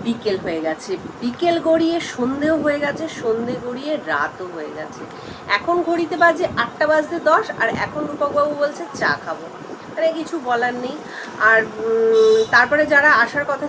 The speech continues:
ছিল তারা এসছে, চলেও গেছে। কৃষ্ণা আর কৃষ্ণার মেয়ে এসছিল। আমি যে কোনো ক্লিপ নেব, গল্পে এতটাই ব্যস্ত ছিলাম যে আর কোনো ক্লিপ নেওয়া হয়নি। তা যাই হোক, আমি রূপকবাবুকে জিজ্ঞেস করি আরেকবার, চা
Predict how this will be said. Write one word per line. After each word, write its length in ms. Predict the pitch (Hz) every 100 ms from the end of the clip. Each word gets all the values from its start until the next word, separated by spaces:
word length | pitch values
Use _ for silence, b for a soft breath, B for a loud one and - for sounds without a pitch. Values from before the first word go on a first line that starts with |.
| 285
ছিল 160 | 269 302 359 B B B -
তারা 200 | 240 247 262 247
এসছে, 280 | - - 311 -
চলেও 280 | 226 220 262 254
গেছে। 260 | 233 226 294 339 - - -
কৃষ্ণা 340 | 262 - 311
আর 60 | 277 269
কৃষ্ণার 300 | 247 277 247
মেয়ে 160 | 247 240
এসছিল। 260 | 226 - 262 330 208
আমি 100 | 226 254
যে 60 | 262
কোনো 120 | 277 294
ক্লিপ 240 | 285 285 294
নেব, 120 | 320 339 359 214
গল্পে 240 | 208 277 226
এতটাই 280 | - 262 302
ব্যস্ত 180 | 269 - 311
ছিলাম 200 | 330 392 466 B B B -
যে 60 | 240
আর 60 | 240
কোনো 140 | 262 302 240
ক্লিপ 200 | 214 214
নেওয়া 180 | 185 180 180
হয়নি। 300 | 165 160 160 - - B B -
তা 80 | 294 294
যাই 180 | 302 302
হোক, 120 | 269 262 - - -
আমি 120 | 240 254
রূপকবাবুকে 500 | 247 233 240 247 254 208
জিজ্ঞেস 240 | 196 220 -
করি 140 | 180 180
আরেকবার, 360 | 151 151 156 151 - - - - - -
চা 100 | 254